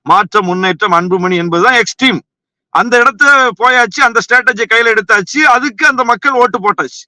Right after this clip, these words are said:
எவ்வளவு ஓட்டு? ஆறு விழுக்காடு ஓட்டு. இதுக்கு மேல அவங்க தலைகீழ நின்னு தண்ணி குடிச்சாலும் ஒரு அரை பர்சன்டேஜ் ஓட்டு கூட அவங்களால வாங்க முடியாது. ஏன்னா அவங்களுக்கு வேற ஸ்ட்ராட்டஜி கிடையாது. அப்போ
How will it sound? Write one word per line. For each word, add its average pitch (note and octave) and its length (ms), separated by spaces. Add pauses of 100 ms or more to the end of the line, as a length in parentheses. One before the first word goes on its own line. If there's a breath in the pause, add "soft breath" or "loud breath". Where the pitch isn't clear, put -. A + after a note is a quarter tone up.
(140)
எவ்வளவு B3 340
ஓட்டு? A3+ 200 (220)
ஆறு G3+ 120
விழுக்காடு E3 380
ஓட்டு. C3 180 (400)
இதுக்கு G3+ 300
மேல B3+ 180 (100)
அவங்க A3+ 220 (100)
தலைகீழ A#3 320
நின்னு G#3+ 260
தண்ணி G3 160
குடிச்சாலும் F#3 520 (380)
ஒரு D#3+ 220
அரை A3 240
பர்சன்டேஜ் G#3 540
ஓட்டு F#3+ 160
கூட G3+ 140
அவங்களால F#3 360
வாங்க F3 240
முடியாது. D#3+ 340
ஏன்னா F#3+ 160
அவங்களுக்கு F3+ 320
வேற F#3 160
ஸ்ட்ராட்டஜி F#3 400
கிடையாது. B2+ 240 (400 soft breath)
அப்போ E3+ 240